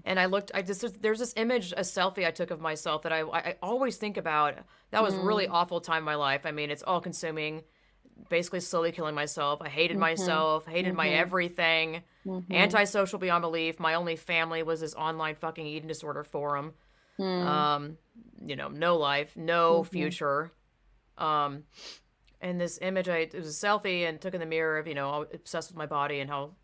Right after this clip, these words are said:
Speaker 1: thin I can look. And I
Speaker 2: Mm-hmm.
Speaker 1: drew over my face, like, a skull, like,
Speaker 2: Mm.
Speaker 1: just
Speaker 2: Oh, yeah.
Speaker 1: just shit like that. Like,
Speaker 2: Mm-hmm.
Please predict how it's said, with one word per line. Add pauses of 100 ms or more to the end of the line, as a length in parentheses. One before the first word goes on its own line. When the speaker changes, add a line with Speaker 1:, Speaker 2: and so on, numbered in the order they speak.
(160)
Speaker 1:
thin
I
can
look. (340)
And
I
Speaker 2:
Mm-hmm.
Speaker 1:
drew
over
my
face,
like,
a
skull,
like, (180)
Speaker 2:
Mm.
Speaker 1:
just (1160)
Speaker 2:
Oh,
yeah. (360)
Speaker 1:
just
shit
like
that.
Like,
Speaker 2:
Mm-hmm.